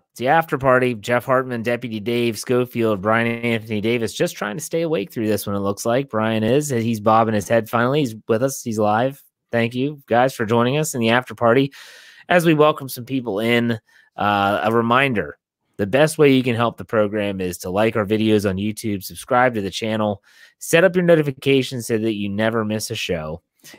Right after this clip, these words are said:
And then also make sure that if you're on audio platform, especially iTunes, give us a good comment, give us a four-star rating if you really like the content, uh, and follow us on any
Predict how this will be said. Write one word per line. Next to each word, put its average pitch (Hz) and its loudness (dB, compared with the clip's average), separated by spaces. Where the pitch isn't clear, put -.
And 107 -2
then 110 2
also 120 4
make 120 2
sure - 2
that 131 2
if 120 2
you're 123 2
on 120 2
audio 113 2
platform, 107 0
especially 131 -2
iTunes, 101 -2
give 123 0
us 127 -4
a - -12
good 120 2
comment, 117 0
give 120 -2
us 117 -2
a 107 0
four-star 113 2
rating 107 2
if 101 -4
you 104 -6
really 104 2
like 98 -2
the 90 -14
content, 101 -4
uh, 185 4
and 104 -4
follow 131 6
us 123 0
on 123 0
any 135 0